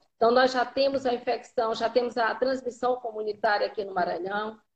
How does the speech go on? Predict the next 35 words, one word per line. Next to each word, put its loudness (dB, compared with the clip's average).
A -20
transmissão 2
comunitária 0
é -6
quando -4
você -2
já 2
não 2
sabe, 2
não -10
tem 0
um 2
nexo 2
causal. 2
A -4
pessoa 2
não -6
sabe 2
de 2
onde -2
pegou, 0
mas, 4
é, 6
está 0
apresentando -2
sinais 2
e -14
sintomas. 0
Que, 6
que, 0
que -6
o -8
que, 4
que -2
é? 2